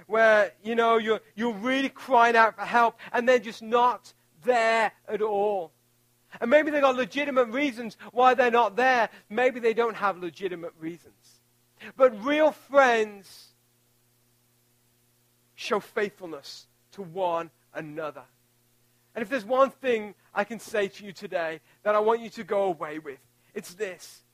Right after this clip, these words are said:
Don't abandon people when they're in need. And I know that it can be so hard when people are in need.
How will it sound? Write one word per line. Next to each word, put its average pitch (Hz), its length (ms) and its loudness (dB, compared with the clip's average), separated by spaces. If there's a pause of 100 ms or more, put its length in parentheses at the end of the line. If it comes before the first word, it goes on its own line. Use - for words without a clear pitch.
(280)
Don't 247 340 0
abandon 214 800 -8 (140)
people 180 480 -16
when 180 200 -8
they're 175 220 -8
in 151 200 -16
need. 143 260 -20 (1400)
And 240 120 0
I 277 140 4
know 285 280 8 (280)
that 254 220 4
it 269 80 -4
can 262 120 -6
be 254 80 -4
so 269 300 4
hard 262 320 4
when 254 120 2
people 254 320 -8
are 254 60 -4
in 233 100 -6
need. 254 220 -6